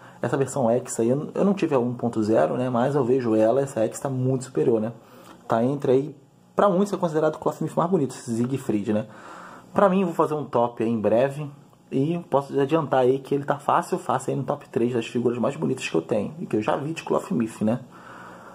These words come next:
Pintura, tudo, o, as articulações dele não ficam limitadas, né? Essa peça, Bandai acertou em cheio nessa peça, hein? Tem que elogiar, tá evoluindo bastante aí em questão de Cloth Miff e os últimos aí, né? É, não os Revival, mas os que estão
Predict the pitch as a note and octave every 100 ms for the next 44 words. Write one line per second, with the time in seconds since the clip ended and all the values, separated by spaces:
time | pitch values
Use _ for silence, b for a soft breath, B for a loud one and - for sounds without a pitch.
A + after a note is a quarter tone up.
0 | B - B2 B2 A2+ D3 C3 - - B2
1 | D3+ C#3 A2 A2+ A2+ A2 A2+ A2 A2+ E3+
2 | - - D3+ B2 C#3+ A#2+ B2 B2+ G#2+ A2+
3 | - A#2+ A#2 A2 - F2+ C#3 A#2 A2+ -
4 | - B2+ D3+ D3 - B B B B B2
5 | A#2+ B2 C3+ B2 A#2+ C#3 - - - A2+
6 | A2+ A2+ - - F#2+ G2 G2+ G#2+ A#2+ -
7 | A2+ A2 C#3+ C#3 F#2+ F#2+ A2+ A2 A#2+ A#2+
8 | A#2+ D3+ - C3+ C3 B2 B2+ B2+ B2 -
9 | A#2 - A2+ B2 B2 C3+ B2 A#2+ C#3+ A#2
10 | G2 G2+ - B B B B B B B
11 | B B A2+ G#2+ C#3+ F#3+ G#3 G3+ C#3+ A2+
12 | G#2 A2 A2+ C3 - C3+